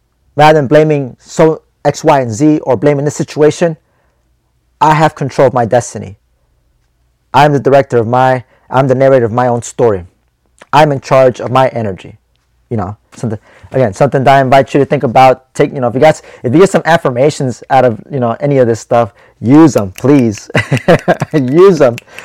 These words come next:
please. Use 'em, use 'em, use 'em. Whatever works, whatever feels like it's being effective, and you can tell, 'cause you're very sensitive. You're a sensitive soul, just like me, just like everybody else. And you're s-,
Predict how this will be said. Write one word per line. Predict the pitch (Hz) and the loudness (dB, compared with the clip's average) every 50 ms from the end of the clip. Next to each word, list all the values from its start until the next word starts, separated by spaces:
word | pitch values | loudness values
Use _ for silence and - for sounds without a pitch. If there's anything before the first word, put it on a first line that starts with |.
| - _ _ - | -20 _ _ -4
please. | - 131 156 170 156 135 120 101 | 0 2 4 4 4 4 2 0
Use | 123 127 143 151 123 117 | -2 0 0 0 0 -2
'em, | 110 117 | -4 -4
use | 131 127 113 | -4 -4 -4
'em, | 113 127 | -4 -6
use | 135 120 104 | -6 -6 -8
'em. | 98 90 92 _ _ _ _ _ _ _ _ | -10 -14 -16 _ _ _ _ _ _ _ _
Whatever | - - 113 135 143 170 170 | -8 0 2 2 4 4 2
works, | 135 117 160 151 - - - - - - _ _ _ _ _ _ _ _ _ _ _ _ _ _ _ _ _ _ | 2 4 4 2 2 0 -6 -16 -16 -16 _ _ _ _ _ _ _ _ _ _ _ _ _ _ _ _ _ _
whatever | - - 110 131 139 156 143 | -10 -2 -2 0 2 0 -2
feels | - - - - - - 180 185 175 165 156 135 - | -2 -6 -20 -12 -2 2 2 4 6 6 4 4 2
like | 139 123 - | 0 -2 -2
it's | 131 - - | -6 -10 -6
being | - 139 135 135 | -4 -4 -4 -4
effective, | 127 110 _ - - 139 - _ - 120 - _ - - | -4 -8 _ -2 -2 -2 -2 _ -16 -20 -20 _ -20 -18
and | 104 104 110 117 | -14 -12 -10 -10
you | 127 | -8
can | - 147 135 | -8 -8 -8
tell, | - - 156 139 113 104 - _ _ _ _ _ _ _ _ _ _ _ _ _ | -4 -2 0 0 0 -2 -4 _ _ _ _ _ _ _ _ _ _ _ _ _
'cause | - 101 92 110 | -18 -14 -8 -6
you're | 120 | 0
very | 117 131 135 131 | 2 2 2 2
sensitive. | - - 156 147 131 - 131 117 104 107 - - | 0 0 -2 -2 -2 -4 -4 -4 -4 -6 -10 -10
You're | - 110 | -8 -8
a | 107 | -6
sensitive | - - 139 127 - 131 135 123 | -6 -6 -8 -6 -4 -6 -6 -6
soul, | - - - 143 139 139 135 113 _ | -6 -2 0 2 2 2 0 -2 _
just | - 127 117 - | -6 -6 -4 -2
like | 139 113 - | -4 -6 -4
me, | 120 127 151 160 | -4 -4 -4 -4
just | 139 135 117 | -6 -8 -10
like | 117 104 - | -10 -8 -8
everybody | 113 117 127 117 135 135 135 139 | -4 -4 -2 -2 0 0 2 2
else. | 123 104 101 - - - - _ _ _ _ _ _ _ _ _ _ _ _ _ _ _ _ _ _ _ _ - | 0 0 -2 -6 -18 -20 -20 _ _ _ _ _ _ _ _ _ _ _ _ _ _ _ _ _ _ _ _ -18
And | - 107 101 101 107 | -14 -10 -8 -6 -2
you're | 117 131 135 131 | 0 2 2 2
s-, | 120 - - - | 0 -2 -8 -14